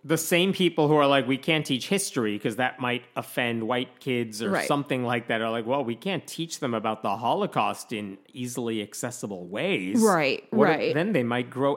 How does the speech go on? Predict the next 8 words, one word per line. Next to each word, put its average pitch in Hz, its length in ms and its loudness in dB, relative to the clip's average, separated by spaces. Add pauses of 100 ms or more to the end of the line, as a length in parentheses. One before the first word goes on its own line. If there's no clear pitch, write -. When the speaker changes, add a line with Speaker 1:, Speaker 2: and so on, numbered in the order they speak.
Speaker 1:
anti-Holocaust 147 1160 -2
Speaker 2:
It's - 160 -2
Speaker 1:
or 113 40 -2
Speaker 2:
just 508 120 4
Speaker 1:
something. - 400 0 (100)
Speaker 2:
so 403 220 4
weird. 233 600 0
Like, 294 300 2